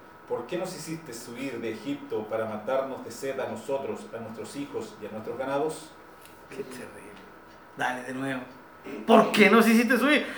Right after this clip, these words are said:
Speaker 2: Número, después Números once, cuatro, seis, Números diez, dieciocho, veinte,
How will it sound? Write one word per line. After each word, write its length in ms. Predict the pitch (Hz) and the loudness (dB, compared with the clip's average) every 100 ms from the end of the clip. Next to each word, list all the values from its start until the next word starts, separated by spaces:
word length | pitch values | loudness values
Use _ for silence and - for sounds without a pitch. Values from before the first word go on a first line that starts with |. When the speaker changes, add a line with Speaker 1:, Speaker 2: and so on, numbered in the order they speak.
| - | 2
Speaker 2:
Número, 440 | 196 302 330 294 233 | 8 10 12 12 12
después 280 | 214 269 | 10 8
Números 320 | 247 285 262 285 | 10 12 12 12
once, 260 | 285 254 | 12 8
cuatro, 280 | 214 269 233 | 10 10 10
seis, 320 | 220 311 302 | 8 8 10
Números 320 | 233 254 240 226 | 10 10 10 8
diez, 180 | 285 | 6
dieciocho, 400 | 226 214 269 240 | 6 4 4 6
veinte, 400 | 226 320 226 - | 8 6 4 0